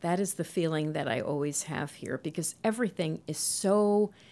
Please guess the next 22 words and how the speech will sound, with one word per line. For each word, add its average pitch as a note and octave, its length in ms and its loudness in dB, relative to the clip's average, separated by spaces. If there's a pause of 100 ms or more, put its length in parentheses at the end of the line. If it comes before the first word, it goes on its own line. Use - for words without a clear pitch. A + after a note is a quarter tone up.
(460)
filled G3+ 720 6
with D#3 220 2
the D#3 80 0
Treadwell D#3+ 580 2
presence - 720 -2
to - 140 -6
me, C3 320 -2
maybe D#3+ 360 2
because D#3+ 460 -2
so D#3+ 140 -2
many D#3 320 0
of D#3 100 -6
the D3+ 120 -2
objects D3+ 480 -2
in F3 120 2
the E3+ 60 2
house E3 420 -2
were C3+ 180 -2
owned D3+ 380 0
by F#3 140 0
the F3+ 120 -2
Treadwells. F3+ 680 -2